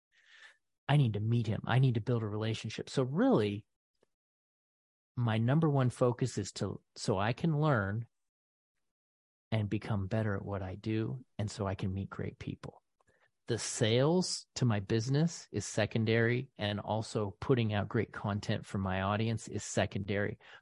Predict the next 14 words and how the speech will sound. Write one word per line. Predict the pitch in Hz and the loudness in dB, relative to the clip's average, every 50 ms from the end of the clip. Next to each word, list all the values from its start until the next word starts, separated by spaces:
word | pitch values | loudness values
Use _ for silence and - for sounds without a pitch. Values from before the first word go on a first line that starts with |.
| _ | _
Both | - 151 156 143 - | 4 4 4 4 6
things | - 156 131 110 123 | 6 6 6 8 4
are | 107 | 2
very | - - 123 117 117 107 | 2 2 2 2 2 0
important, | 101 98 - - 120 107 - 110 117 113 - _ _ _ _ _ - | -2 -2 -4 -2 -2 -2 0 0 -2 -4 -4 _ _ _ _ _ -4
but | - 143 143 - _ _ _ _ _ _ _ - | -4 -4 -4 -4 _ _ _ _ _ _ _ -6
primarily | - - 139 139 143 143 131 117 110 104 | 0 2 2 4 4 4 4 4 4 2
it's | 98 - | 0 -2
about | 107 104 98 95 98 98 | -2 0 0 0 0 0
me | 101 101 101 98 98 95 _ _ _ _ _ _ _ _ _ _ _ - | -2 -2 -2 -2 -4 -6 _ _ _ _ _ _ _ _ _ _ _ -4
meeting | 120 117 110 107 98 101 98 | -2 0 0 0 0 -2 -6
people | - - 101 92 - 107 92 | -6 -6 -6 -6 -4 -4 -4
and | 90 90 90 92 | -4 -4 -4 -4
learning. | 90 90 90 92 92 98 | -4 -4 -4 -6 -6 -8